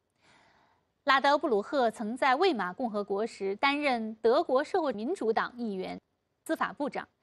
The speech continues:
是希特勒上台之后第一个被解除教职的德国教授。二战之前，在法学界看来，主流的认识是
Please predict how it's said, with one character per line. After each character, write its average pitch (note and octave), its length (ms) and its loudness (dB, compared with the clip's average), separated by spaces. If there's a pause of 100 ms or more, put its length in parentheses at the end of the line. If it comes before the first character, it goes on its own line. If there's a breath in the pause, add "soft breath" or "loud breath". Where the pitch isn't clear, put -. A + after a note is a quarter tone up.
(280 soft breath)
是 D#4+ 280 4
希 F4 160 4
特 G#4+ 120 4
勒 G#4 180 6
上 E4 240 0
台 G#3+ 160 0
之 D4 160 -4
后 C4+ 220 4
第 F4+ 120 2
一 A#4 240 6
个 - 300 -2
被 G#3 260 2
解 G3 240 -2
除 G#3 220 -6
教 F4 240 2
职 F#3+ 180 -8
的 F#3 120 -6
德 F3+ 120 -6
国 F#3 120 -6
教 F3+ 200 -8
授。 - 220 -12 (920 soft breath)
二 D4+ 120 6
战 C#4 200 2
之 D4 100 0
前， G#3 400 -4 (220 soft breath)
在 D#4+ 280 6
法 F#3 280 2
学 C4+ 180 -2
界 G4+ 160 4
看 A#3+ 280 -2
来， G3 200 0
主 G#3 240 0
流 G3+ 240 2
的 G#4+ 100 2
认 F4+ 320 0
识 G#3 200 -6
是 G3 280 -4